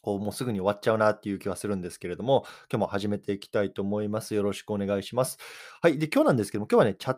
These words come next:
トジーピーティープラスエーアイツールを使って効率よくコンテンツを作ろうと、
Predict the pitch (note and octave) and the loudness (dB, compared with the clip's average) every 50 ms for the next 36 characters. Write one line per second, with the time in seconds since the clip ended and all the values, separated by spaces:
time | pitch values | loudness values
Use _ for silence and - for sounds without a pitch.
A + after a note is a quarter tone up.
0 | - - C#4+ C#4+ B3 B3+ C4 B3+ B3+ - A#3+ A#3 G#3 - F3 A#2+ - - A#2 B2 | -4 -2 -2 0 0 0 0 -2 0 -2 -2 -2 0 0 0 -2 0 0 0 2
1 | C3+ - - - - B2 D3+ G3 A#3 A#3 A#3 A3+ - - A#3+ G#3+ D3+ A#2 G2 - | 2 0 -2 -4 -2 2 4 6 6 6 6 4 2 2 2 4 4 2 2 0
2 | - - A2 G#2 - - C#3+ - - E3 G3 B3 C#4 C4 - - C#4 G#3+ D3+ - | -2 -2 -2 -2 -2 -4 -6 -2 2 4 4 4 4 2 0 0 0 0 0 0
3 | - - C3+ C3+ C3 - C#3 C3+ C3 - - C3 B2 - - - - C3 A#2 G2+ | 0 0 -2 -2 0 -2 -2 -2 -2 -2 -2 -2 -2 -4 -6 -4 -2 0 0 0
4 | F#2+ - - | 0 -2 -6